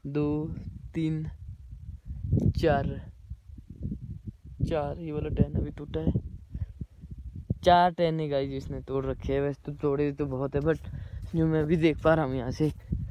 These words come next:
पांच काट कूट के पीछे कर रखे हैं, छः, सात, और अगर guys ऊपर जाऊँगा तो इसका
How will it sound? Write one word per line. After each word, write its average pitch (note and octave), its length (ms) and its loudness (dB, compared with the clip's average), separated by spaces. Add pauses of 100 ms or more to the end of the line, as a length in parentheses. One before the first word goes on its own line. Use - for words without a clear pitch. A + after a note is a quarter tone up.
(360)
पांच D3+ 300 4
काट D#3 280 4
कूट D#3 200 -4
के D#3+ 100 0
पीछे D3+ 260 -2
कर D3+ 140 2
रखे D3+ 200 -2
हैं, C#3+ 80 0
छः, D#3 380 2 (500)
सात, C#3+ 460 4 (1300)
और D3+ 160 2
अगर D#3+ 220 4
guys D3+ 260 0
ऊपर D3+ 200 -6
जाऊँगा C#3+ 380 -4
तो D3+ 100 -6
इसका C#3+ 340 2